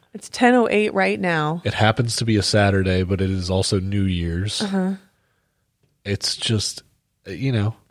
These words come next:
Speaker 2: we just, by the time you get the kids to bed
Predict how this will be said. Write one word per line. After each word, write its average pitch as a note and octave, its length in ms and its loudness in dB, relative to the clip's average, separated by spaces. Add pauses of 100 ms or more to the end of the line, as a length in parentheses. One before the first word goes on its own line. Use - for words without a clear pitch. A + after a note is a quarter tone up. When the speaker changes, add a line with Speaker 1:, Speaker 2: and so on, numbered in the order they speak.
Speaker 2:
we A2+ 120 -2
just, A2 340 2 (1700)
by B2+ 160 4
the A#2 100 4
time C#3 260 2
you C3 80 0
get B2 160 0
the G2+ 80 -4
kids G#2+ 320 -2
to - 80 -4
bed G2 420 -2